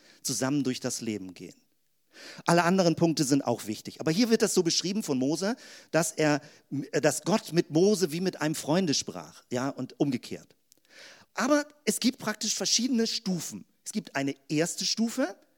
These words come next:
das ist der Brandopferaltar. Es gibt eine zweite Stufe, das ist das Reinigungsbecken.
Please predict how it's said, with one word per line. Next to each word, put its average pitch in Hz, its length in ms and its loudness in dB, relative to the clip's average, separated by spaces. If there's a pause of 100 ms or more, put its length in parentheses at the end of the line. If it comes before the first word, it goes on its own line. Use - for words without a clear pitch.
(300)
das 160 160 -2
ist 165 140 -8
der 143 100 0
Brandopferaltar. 170 1120 -4 (400)
Es - 80 -10
gibt - 180 -4
eine 135 180 -2
zweite 131 460 -2
Stufe, 180 460 -4
das 151 140 -4
ist 131 120 -8
das 117 240 -6
Reinigungsbecken. 156 880 -2